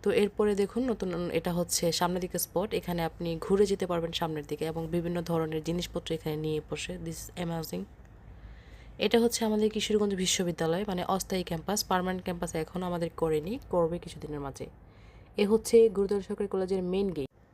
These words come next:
অফ থাকে বেশিরভাগ সময়। এটা হচ্ছে ছত্রিশে জুলাই স্তম্ভ। সারা বাংলাদেশে মনে হয় এটা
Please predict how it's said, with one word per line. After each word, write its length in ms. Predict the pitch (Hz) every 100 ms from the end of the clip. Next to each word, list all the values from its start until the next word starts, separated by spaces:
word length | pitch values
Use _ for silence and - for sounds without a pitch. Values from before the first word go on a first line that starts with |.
| - - - - - -
অফ 160 | 220 -
থাকে 200 | 220 214
বেশিরভাগ 360 | 208 196 180 170
সময়। 340 | - 170 196 262 - - -
এটা 180 | 196 196
হচ্ছে 260 | 208 - 214
ছত্রিশে 560 | - 214 208 214 214
জুলাই 300 | 208 196 185
স্তম্ভ। 480 | 180 - 180 165 180
সারা 240 | 190 185 180
বাংলাদেশে 680 | 175 180 180 175 - 185
মনে 220 | 180 170
হয় 220 | 170 165 165
এটা 320 | - 165